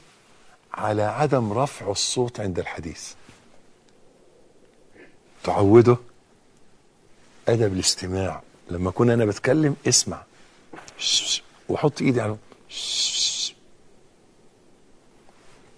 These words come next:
لحد ما تخلص كلام، ها، قول بقى. نعوده سن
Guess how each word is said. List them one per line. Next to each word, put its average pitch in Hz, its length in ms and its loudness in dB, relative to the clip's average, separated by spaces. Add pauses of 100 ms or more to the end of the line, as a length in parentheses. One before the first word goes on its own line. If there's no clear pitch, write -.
(120)
لحد 117 200 4
ما 107 60 8
تخلص 123 320 4
كلام، 127 260 8 (140)
ها، 117 180 4 (300)
قول 131 160 10
بقى. 110 260 6 (1800)
نعوده 123 560 4
سن 175 320 6